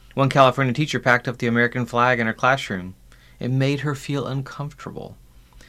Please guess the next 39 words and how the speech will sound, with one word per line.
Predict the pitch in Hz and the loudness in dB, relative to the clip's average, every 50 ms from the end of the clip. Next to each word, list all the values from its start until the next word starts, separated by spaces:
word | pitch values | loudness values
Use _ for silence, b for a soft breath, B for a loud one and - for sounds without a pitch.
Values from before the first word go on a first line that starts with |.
| B B | B B
After | - 131 - - 156 | 2 2 2 4 2
a | 135 | 0
student | - - 160 147 131 117 | 0 0 -2 -2 0 2
asked | 127 135 143 139 - - | 4 4 4 2 0 -2
to | 131 | -2
which | 127 135 127 - - | -2 -2 -2 -4 -2
flag | - 127 120 120 127 117 | 0 2 4 4 2 0
he | 117 120 | -4 -8
should | 117 - - 120 110 - | -8 -6 -6 -6 -6 -6
pledge | - - 127 123 117 | -4 -2 -2 -2 0
allegiance, | 113 123 156 175 135 123 120 120 120 | -2 -2 -2 -2 -2 -2 -4 -4 -6
she | - - 131 123 | -6 -6 -6 -6
supported, | - - 135 - - 131 131 131 127 - - - | -6 -6 -8 -6 -4 -4 -4 -4 -4 -6 -6 -8
she | - - 139 - | -8 -6 -6 -6
suggested | - 123 123 143 151 147 - - 120 117 120 B B B B B B B | -6 -4 -2 -2 -2 -2 -2 -4 -6 -6 -6 B B B B B B B
the | - 143 | -4 -2
gay | 143 185 196 190 | 0 0 0 0
pride | - - 127 120 117 120 123 - - - | 2 2 2 4 4 2 -2 -4 -6 -6
and | 123 131 | -6 -6
trans | - - 175 170 147 - | -4 -4 -4 -4 -4 -6
flag. | - - - - - - - - - - _ - - - - - - _ - - - - - - b b b b b b b b b b b | -8 -10 -10 -10 -12 -16 -20 -20 -20 -20 _ -20 -20 -20 -20 -20 -20 _ -20 -20 -20 -20 -20 -20 b b b b b b b b b b b
When | 127 131 131 | 0 0 2
an | 131 | 4
elementary | 131 131 131 135 135 131 131 | 4 4 4 2 0 -2 -4
school | 117 - - 127 | -6 -4 -6 -6
teacher | 123 - 131 120 - 120 | -4 -4 -6 -4 -2 -4
displays | 110 113 - - - 127 120 117 117 113 110 107 - - - - | -4 -4 -6 -2 0 0 2 2 0 -2 -4 -8 -12 -18 -12 -8
a | 98 101 101 95 | -6 -6 -6 -6
pride | - - 123 117 113 101 | -4 -2 0 0 0 2
library | 107 110 117 135 127 117 107 98 95 92 92 | 2 2 2 2 2 0 0 0 0 -2 -6
in | 101 98 | -8 -10
her | 104 104 | -10 -12
class | - - - 123 113 107 98 95 - - - b b b b b b - | -10 -4 -2 -2 -2 -2 -4 -8 -10 -14 -16 b b b b b b -8
with | 110 110 104 | -6 0 2
rainbow | 123 127 131 123 120 110 | 2 4 4 4 4 4
banners | 113 113 117 117 117 113 107 101 - | 4 2 2 4 2 2 0 -2 -4
and | 104 98 95 95 104 | -4 -6 -6 -2 0
books | 123 120 120 - - | 0 0 0 -2 -6
about | 110 104 104 101 95 - B | -4 -2 -2 -2 -2 -4 B